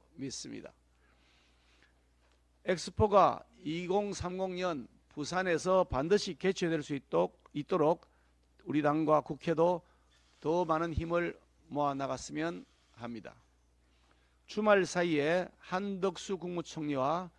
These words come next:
시진핑 중국 국가주석과의 회담 소식도 전해졌습니다. 양국은 서로가 중요한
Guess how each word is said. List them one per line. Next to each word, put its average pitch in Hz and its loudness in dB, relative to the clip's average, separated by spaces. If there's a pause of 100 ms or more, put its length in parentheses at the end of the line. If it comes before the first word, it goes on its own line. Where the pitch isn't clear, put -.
(400)
시진핑 185 -4 (560)
중국 185 0
국가주석과의 175 -2
회담 170 2
소식도 190 -2
전해졌습니다. 123 -8 (1120)
양국은 175 0 (760)
서로가 180 2 (380)
중요한 180 0